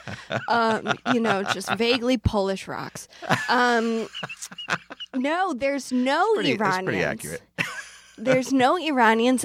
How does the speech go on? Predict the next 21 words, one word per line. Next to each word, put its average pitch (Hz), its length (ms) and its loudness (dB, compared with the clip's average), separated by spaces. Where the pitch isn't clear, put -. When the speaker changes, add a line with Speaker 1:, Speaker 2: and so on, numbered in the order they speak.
Speaker 2:
and 247 180 4
I 233 140 4
will 285 240 4
say 254 320 4
that, 208 300 4
like 247 640 2
a 226 160 -4
sonar, 202 1160 0
you 240 160 -4
know, 202 480 2
my 240 380 4
mom 240 500 2
found 247 840 2
the 202 220 -4
U-boats 214 1040 4
that 214 300 2
were 226 420 4
other 240 280 8
Iranian 214 680 2
families 202 720 0
in, 220 380 6